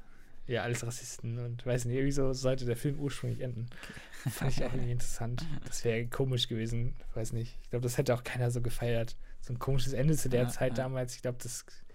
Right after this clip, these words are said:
Speaker 2: Aber
Speaker 1: wäre nicht so
Speaker 2: er
Speaker 1: angekommen.
Speaker 2: verliert doch im ersten, ja, im ersten Teil verliert er und im zweiten gewinnt er dann, ne?
Speaker 1: Genau,
Speaker 2: Mhm.
Speaker 1: ja. Er verliert im ersten, aber genau.
Speaker 2: Ist auch schon, äh,
Speaker 1: Aber er schmeißt nicht hin, ja.
Speaker 2: äh, es ist aber schon eigentlich ein gewagtes Ende, kann man so sagen, ne?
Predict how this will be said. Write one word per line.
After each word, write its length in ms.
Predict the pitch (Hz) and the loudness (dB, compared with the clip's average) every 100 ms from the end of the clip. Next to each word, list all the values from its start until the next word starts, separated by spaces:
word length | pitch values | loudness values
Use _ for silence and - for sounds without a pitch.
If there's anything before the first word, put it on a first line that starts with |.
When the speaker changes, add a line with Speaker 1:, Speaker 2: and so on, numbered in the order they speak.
| - - - - | -16 -18 -14 -2
Speaker 2:
Aber 180 | 131 175 | 4 6
Speaker 1:
wäre 80 | 220 | 6
nicht 80 | 120 | 2
so 80 | - | 0
Speaker 2:
er 40 | |
Speaker 1:
angekommen. 180 | 170 175 | 2 2
Speaker 2:
verliert 320 | - 185 208 | 4 4 4
doch 80 | 143 | 2
im 120 | 117 | 0
ersten, 280 | 120 131 - | -2 -2 -2
ja, 100 | 135 | 4
im 240 | - 185 151 | 6 6 6
ersten 220 | 160 185 | 2 2
Teil 100 | 175 | 2
verliert 320 | 160 156 180 | 2 0 2
er 60 | 196 | 0
und 80 | |
im 100 | 160 | -2
zweiten 260 | - 156 - | 0 2 2
gewinnt 220 | 175 131 | -2 -2
er 80 | 117 | -2
dann, 140 | 117 | -2
ne? 180 | 127 214 226 | -2 -4 2
Speaker 1:
Genau, 280 | 214 214 117 | 6 6 4
Speaker 2:
Mhm. 80 | 131 | 2
Speaker 1:
ja. 180 | 147 - - - | 0 -2 -10 -10
Er 120 | 131 | -8
verliert 340 | 120 135 135 127 | -4 0 0 0
im 100 | 104 | -4
ersten, 360 | 113 - 123 | -4 -4 -6
aber 440 | 127 127 127 123 120 - - | -4 2 2 2 -4 -14 -8
genau. 340 | 120 110 120 156 - - - - - | -6 -6 -8 -12 -20 -20 -20 -20 -14
Speaker 2:
Ist 80 | - | -8
auch 60 | - | -4
schon, 280 | 127 117 113 | -2 -2 -4
äh, 40 | - | -6
Speaker 1:
Aber 180 | - 127 | 0 2
er 60 | |
schmeißt 340 | 127 135 131 - | 2 2 2 0
nicht 120 | 123 | -4
hin, 200 | 123 110 | -4 -4
ja. 100 | 113 | -6
Speaker 2:
äh, 220 | - 120 120 - 156 - - - - - | -4 -2 -2 2 4 4 2 -2 -4 0
es 240 | - 165 | 0 2
ist 100 | 175 | 2
aber 160 | 220 226 | 2 2
schon 500 | - 208 196 202 - - | 4 2 2 0 -4 -2
eigentlich 220 | 156 196 | 0 2
ein 140 | 202 | 2
gewagtes 400 | 185 143 135 156 | 2 0 0 -2
Ende, 260 | 143 208 208 | -4 -2 -2
kann 160 | - 123 | -2 -2
man 120 | 180 | -2
so 80 | 175 | -4
sagen, 300 | 120 110 120 | -4 -4 -4
ne? 200 | 196 | -6